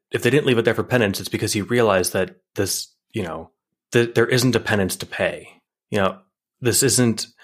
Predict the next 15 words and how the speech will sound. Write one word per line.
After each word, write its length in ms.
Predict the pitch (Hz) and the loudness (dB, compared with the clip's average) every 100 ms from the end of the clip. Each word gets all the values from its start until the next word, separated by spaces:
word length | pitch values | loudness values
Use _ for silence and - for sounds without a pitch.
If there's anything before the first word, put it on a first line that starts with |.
| - - | -18 -2
like, 180 | 117 - - | -2 -2 0
yes, 240 | 135 104 | 2 4
I 60 | 104 | 4
will 120 | 101 | 4
go 120 | 110 104 | 4 4
forth 400 | 113 101 92 - | 2 2 0 -4
and 180 | 110 92 | -4 0
try 180 | 113 101 | 2 2
and 140 | 92 | 2
do 140 | - 98 | 0 2
good 160 | 104 | 2
with 120 | 95 | 0
my 100 | 90 | 0
life, 480 | 87 98 85 85 - | 0 0 0 -2 -2
but, 260 | 101 87 | 0 0